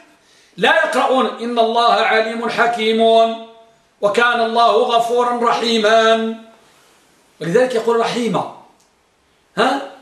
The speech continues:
فلذلك العرب لا تبتدئ بساكن. هل رأيت أحدا يبتدئ بساكن؟ الضرب؟ لا، هذا ثقيل. ولذلك نأتي بهمزة، تسمى هذه همزة إيش؟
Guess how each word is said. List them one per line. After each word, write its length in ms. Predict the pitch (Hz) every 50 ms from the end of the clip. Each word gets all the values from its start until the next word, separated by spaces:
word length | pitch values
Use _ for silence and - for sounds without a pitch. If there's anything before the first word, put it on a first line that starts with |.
| _ _ _ _ _ _ _ _ _ _ _ _ _ _ _ _
فلذلك 580 | - 185 208 220 196 247 320 370 349 359 359 - - - - - - - - -
العرب 340 | - - 269 277 277 247 240
لا 240 | 294 349 359 320 -
تبتدئ 340 | 233 254 294 294 269 220 220
بساكن. 340 | 220 - 220 196 - - - - - - - - -
هل 60 | 247
رأيت 340 | 262 277 277 277 247 - 247
أحدا 420 | - - - - 220 220 214 214 214
يبتدئ 380 | 208 175 - 214 - 202 185
بساكن؟ 420 | 165 170 - 214 208 202 - 202 202 - - - - _ -
الضرب؟ 580 | 175 175 175 175 170 208 202 214 214 208 - - - - - - - - _ -
لا، 200 | 156 175 208 214 - - - - _ _ _ _ _ _ _ _ _ _ -
هذا 200 | - 233 240 233
ثقيل. 560 | - - 226 220 262 302 302 - - - - - _ _ _ - - - - - -
ولذلك 420 | - 233 269 262 330 359 349 339 -
نأتي 440 | 294 359 339 311 - - 277 285 262
بهمزة، 760 | 220 254 254 214 202 240 320 330 302 247 185 170 202 190 -
تسمى 380 | - 226 220 - 285 285 277 247
هذه 300 | 240 247 247 226 214 226
همزة 240 | 226 208 226 220 233
إيش؟ 220 | 240 220 220 -